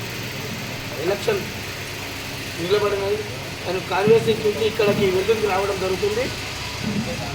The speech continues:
మనము మన కార్యకర్తలందరూ కలిసి రెండు వేల మందితోని మనము ఇక్కడ సమావేశం జరగాలని కోరుతున్నాను. అదేవిధంగా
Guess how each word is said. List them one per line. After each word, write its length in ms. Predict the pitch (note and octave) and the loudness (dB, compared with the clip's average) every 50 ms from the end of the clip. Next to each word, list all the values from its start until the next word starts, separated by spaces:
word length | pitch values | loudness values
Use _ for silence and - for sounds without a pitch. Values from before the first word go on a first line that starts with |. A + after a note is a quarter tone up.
| D3+ - | -4 -2
మనము 400 | F3+ G#3 A3+ A#3 A#3+ A3+ F3+ - - - - - - - - - - - - - - - - | 0 2 2 4 4 2 2 0 -2 -6 -8 -8 -8 -8 -6 -6 -4 -4 -4 -4 -4 -4 0
మన 120 | - - F#3+ | 0 2 2
కార్యకర్తలందరూ 840 | - - G3 G3+ - A4 - A#3 - A4+ G#3+ G#3 - - A3 G#3+ G#4 | 2 2 2 4 4 4 4 4 4 4 4 4 4 4 4 4 4
కలిసి 320 | - G3 - - G#4+ F3 - - - - - - - - - - - - - - - - - - - - - - - - | 4 2 2 0 -2 -2 -2 -2 -4 -6 -6 -6 -6 -6 -6 -6 -6 -6 -6 -6 -8 -8 -8 -8 -8 -8 -8 -8 -6 -4
రెండు 220 | D3+ E3+ G#3+ A3 | -2 0 4 6
వేల 280 | B3 B3 B3 A#3+ A#3 A3+ G#3 F3+ - - - - - - - - - - - - - - - | 10 12 12 12 12 10 6 4 2 0 -4 -6 -8 -8 -8 -8 -6 -6 -6 -8 -6 -6 -4
మందితోని 520 | - E3+ - B3 - A#3+ A#3+ A3+ A#3 G#3+ E3+ - - - - - - - - - - - | -4 -2 -2 2 6 8 8 8 8 4 2 2 -2 -6 -6 -6 -8 -8 -8 -8 -6 -4
మనము 240 | D#3+ F3 F#3 F3+ E3+ D3+ D3 - - - - D3+ - - - - - | 0 0 0 0 -2 -4 -6 -6 -6 -6 -6 -4 -4 -4 -4 -6 -4
ఇక్కడ 180 | - G#3 G3 | -2 0 0
సమావేశం 520 | F#3 - F#3 G3 A3 A3+ A3+ G#3+ A3 G3+ F#3+ | 0 0 0 2 6 6 6 6 4 2 2
జరగాలని 540 | F3+ F3+ G3+ G#3+ G#3+ - G#3 G3 G#3 A4+ B4+ - - - - - - - - - - - - - | 2 4 4 6 6 6 6 6 4 2 2 2 0 -2 -2 -2 -2 -2 -4 -4 -4 -4 -4 2
కోరుతున్నాను. 580 | F3 F#3+ F#3+ - A3 G#3+ G#3+ G#3 G3+ A3 B3+ C#4 - - - - - - - - - - - - - - - - | 2 2 4 6 4 4 6 4 2 2 2 0 -2 -4 -6 -6 -6 -6 -8 -8 -8 -6 -6 -6 -6 -6 -4 2
అదేవిధంగా 640 | - G3+ B3 C4 C4 C4 A#3+ B3 B3 B3 B3 B3 A3 | 8 10 10 12 10 10 6 6 6 6 6 6 6